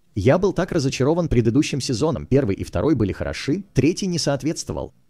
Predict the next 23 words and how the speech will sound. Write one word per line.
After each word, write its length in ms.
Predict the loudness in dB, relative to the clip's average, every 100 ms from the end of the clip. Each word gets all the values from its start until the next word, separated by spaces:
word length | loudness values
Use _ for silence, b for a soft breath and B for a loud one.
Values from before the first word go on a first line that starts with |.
| _
С 120 | -2
учетом 340 | 0 2 0 0
двух 260 | 2 2
лет 240 | 2 0 0
между 240 | -4 -4
последними 540 | -4 -2 0 0 -2 -6
и 140 | -6
следующим, 560 | -2 -2 0 -2 -4 -4
надеюсь, 440 | -2 -2 -2 -2
у 80 | -2
них 180 | 0 2
было 180 | 2 2
время 300 | 2 0 0
работать 340 | 2 0 0
над 140 | -4 -6
историей 500 | -2 0 2 2 2
и 160 | 0
создать 400 | 0 0 0 0
заключение, 560 | -2 -4 -4 -2 -2 -2
которое 360 | -2 0 0
будет 240 | 2 0 -2
чрезвычайно 720 | 0 0 2 0 0 0 0
запоминающимся, 960 | -2 -2 -2 -2 -2 -4 -6 -2 -2